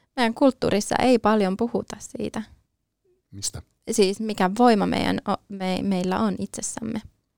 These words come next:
Speaker 2: Niin musta tuntuu, että, mm, suomalaiset rakastaa negatiivista ajattelua ja pessimismiä.
Speaker 1: Joo.
Speaker 2: Mistä se johtuu?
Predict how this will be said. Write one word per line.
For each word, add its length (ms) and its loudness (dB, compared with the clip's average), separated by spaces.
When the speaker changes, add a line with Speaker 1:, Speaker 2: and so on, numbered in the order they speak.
Speaker 2:
Niin 100 2
musta 120 0
tuntuu, 200 0
että, 180 -2
mm, 340 -2
suomalaiset 540 0
rakastaa 460 -2
negatiivista 640 -4
ajattelua 580 -8
ja 100 -12
pessimismiä. 680 -6
Speaker 1:
Joo. 380 4
Speaker 2:
Mistä 200 -2
se 80 2
johtuu? 500 -2